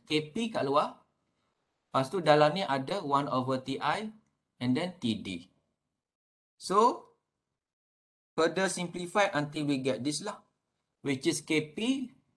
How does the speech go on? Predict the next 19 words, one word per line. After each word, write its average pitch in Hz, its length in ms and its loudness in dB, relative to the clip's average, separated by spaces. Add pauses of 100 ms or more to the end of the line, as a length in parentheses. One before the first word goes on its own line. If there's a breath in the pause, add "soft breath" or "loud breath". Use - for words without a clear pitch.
(240)
is, 151 400 2 (640)
uh, 113 540 -2
R 139 260 4
four, 165 540 2 (920)
R 147 160 6
one 156 240 4
C 151 160 -2
one 147 240 4
plus 135 240 -4
R 120 160 -2
two 127 80 -6
C 110 400 -8
two 180 240 -6
divided 127 480 2
by 135 240 -2
R 113 320 -2
three 131 240 -4
R 113 240 -4
one 117 480 0